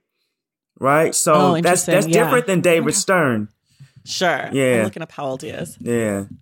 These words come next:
Speaker 2: Um, I just think he ne-, I, I don't think he has a spine.
Speaker 1: Mm-hmm.
Speaker 2: He was born in nineteen sixty-two, so he just, he's sixty-one. He just
Speaker 1: Yeah.
Speaker 2: turned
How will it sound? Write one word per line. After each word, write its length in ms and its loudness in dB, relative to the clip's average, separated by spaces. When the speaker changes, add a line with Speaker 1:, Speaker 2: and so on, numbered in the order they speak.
Speaker 2:
Um, 680 0
I 200 -4
just 240 -8
think 200 -8
he 180 -10
ne-, 220 -2
I, 220 -2
I 160 2
don't 160 -4
think 160 -10
he 100 -10
has 220 -6
a 80 -14
spine. 340 -16
Speaker 1:
Mm-hmm. 220 -6
Speaker 2:
He 180 -6
was 160 -2
born 240 -4
in 140 -6
nineteen 400 -8
sixty-two, 720 -10
so 120 -8
he 160 -8
just, 420 -4
he's 140 -2
sixty-one. 680 -4
He 100 -6
just 120 0
Speaker 1:
Yeah. 160 2
Speaker 2:
turned 300 -10